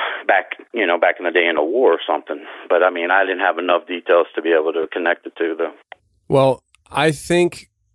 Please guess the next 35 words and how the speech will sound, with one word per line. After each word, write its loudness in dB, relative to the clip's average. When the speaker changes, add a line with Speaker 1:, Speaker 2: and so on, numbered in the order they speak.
Speaker 2:
it's 0
interesting 0
that 0
you 0
saw 2
the -2
soldier 2
types. -4
And 2
I 2
think 0
you 0
said 0
th-, -12
your 0
first 2
encounter 2
was 0
these 0
soldier 2
types -2
in 0
the 0
bathroom, 0
and -2
then 2
your 2
last -4
was 0
soldier 0
types, -4
right? 0
Speaker 1:
Mm-hmm. -4
Right. -2
Speaker 2:
So 0